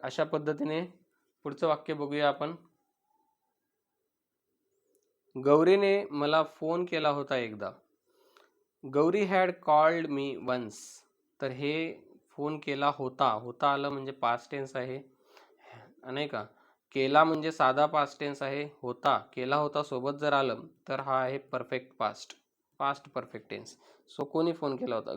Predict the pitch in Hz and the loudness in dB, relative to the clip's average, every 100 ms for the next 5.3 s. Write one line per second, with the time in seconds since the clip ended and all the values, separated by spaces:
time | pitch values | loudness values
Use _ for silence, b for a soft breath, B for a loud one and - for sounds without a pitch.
0 | 127 143 147 156 151 143 143 - 139 139 | -2 0 0 -2 -2 -4 -4 0 4 4
1 | 143 135 131 143 - _ _ _ 123 120 | 2 -4 -6 -6 -10 _ _ _ -8 -8
2 | 101 - - _ b b b _ 131 131 | -8 -16 -20 _ b b b _ -4 -4
3 | 131 131 127 131 185 b b _ 127 131 | -4 -4 -4 -4 -6 b b _ -6 -6
4 | - 131 131 151 151 143 143 127 123 123 | -4 -4 -4 -6 -4 -4 -4 -4 -2 -2
5 | 131 131 127 | -4 -6 -6